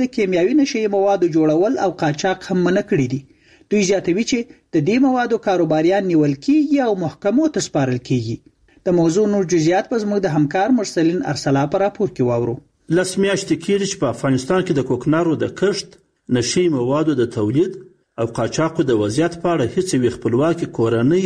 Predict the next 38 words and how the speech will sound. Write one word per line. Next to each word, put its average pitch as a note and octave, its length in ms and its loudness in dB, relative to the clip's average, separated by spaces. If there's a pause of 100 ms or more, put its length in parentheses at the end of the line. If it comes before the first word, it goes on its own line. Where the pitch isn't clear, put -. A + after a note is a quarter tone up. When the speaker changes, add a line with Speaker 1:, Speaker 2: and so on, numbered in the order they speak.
(120)
Speaker 2:
او A#2 140 0
بهرنۍ A#2+ 520 2
ادارې A#2+ 300 2 (120)
څېړنه F3+ 420 0
نه G#3+ 140 0
ده G2+ 140 -2
کړې. G#2+ 260 0 (400)
خو - 80 -2 (120)
ځینو D#3+ 260 0
بهرنیو C3 600 2
ادارو A#2+ 420 2
په A#2+ 140 0
دې D3+ 160 2
اړه D#3 180 0
د - 100 -2
خپلو D#3+ 320 0
تخمیني C3 380 0
څېړنو D3+ 520 0
نتایج A#2+ 360 -2 (100)
خپاره E3 260 0 (100)
کړي D3 200 0 (100)
دي. G#2 140 2 (460)
په D#3 100 0
یوه D#3+ 180 2
تازه F3 200 2 (100)
راپور G3+ 320 0
کې G3+ 140 -2
چې D3+ 100 -8
د C#3+ 60 0 (100)
ملګرو E3+ 400 2
ملتونو G3 540 0
امنیت C3+ 400 0
شورا D#3 340 0
غونډې D#3+ 260 2
ته C3+ 60 0
وړاندې A#2 320 0 (100)
شوی F#3 260 2
راغلی E3+ 380 -2